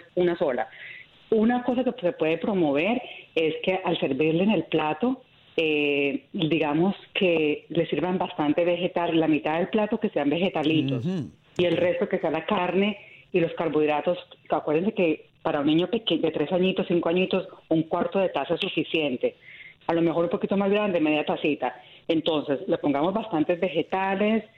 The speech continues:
Speaker 1: eh, para promover, porque acuérdate que no tienen casi calorías. Número dos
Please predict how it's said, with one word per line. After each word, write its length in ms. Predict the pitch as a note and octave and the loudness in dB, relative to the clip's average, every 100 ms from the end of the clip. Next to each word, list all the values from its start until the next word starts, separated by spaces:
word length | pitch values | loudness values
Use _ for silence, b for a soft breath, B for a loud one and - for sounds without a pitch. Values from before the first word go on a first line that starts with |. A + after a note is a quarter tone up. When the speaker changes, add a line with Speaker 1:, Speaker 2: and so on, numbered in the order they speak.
| b b b - | b b b 0
Speaker 1:
eh, 420 | F#3 E3 D#3 D3+ D3 | 2 4 4 2 0
para 160 | D#3 | -2
promover, 440 | D3 D#3 D3+ D3 D#3+ | 0 2 4 2 0
porque 180 | F#3 - | -2 -4
acuérdate 280 | D#3 D#3 | -2 -2
que 60 | - | -2
no 60 | D#3+ | 0
tienen 180 | D#3+ E3 | 2 0
casi 200 | E3 - | 0 -2
calorías. 460 | E3+ D3 D3+ F#3+ F3+ | 0 0 2 2 2
Número 420 | G3 B3+ C4+ - | 2 2 2 0
dos 480 | - A3 A#3 F3+ F3+ | 0 2 4 4 2